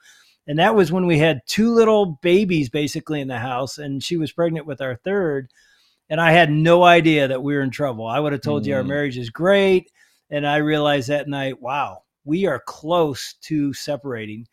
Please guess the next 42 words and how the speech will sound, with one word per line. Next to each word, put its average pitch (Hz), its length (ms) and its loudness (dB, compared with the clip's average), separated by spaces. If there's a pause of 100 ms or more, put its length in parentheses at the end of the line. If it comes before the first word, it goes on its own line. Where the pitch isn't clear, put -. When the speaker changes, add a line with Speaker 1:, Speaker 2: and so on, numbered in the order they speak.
(560)
Speaker 1:
And 135 560 -4 (100)
it 156 60 -4
was 147 200 -4
at 139 140 -4
that 151 180 0
moment 147 280 0
I 127 40 0
said, 135 240 -6
"Okay, 131 240 -6
I 135 160 -2
gotta 131 280 -6
bring 123 400 -8 (520)
all 160 200 4
my 143 200 -2
heart 113 280 -6 (280)
and 131 140 -10
all 143 180 -4
my 139 200 -6
energy 123 600 -8 (140)
to 143 100 -8
make 135 260 -6
this 131 200 -10
marriage 131 400 -8
what 123 160 -8
God 156 240 -6
wants 139 240 -6
it 131 100 -10
to 120 80 -10
be 143 160 -4
and 151 120 -4
what 143 120 -2
I 214 140 4
want 170 220 -2
it 113 100 -10
to 113 60 -14
be." 117 280 -10 (380)
And 156 100 0
that's 196 180 4
a 151 100 8
whole 180 140 4
nother 147 260 2
story. 190 540 2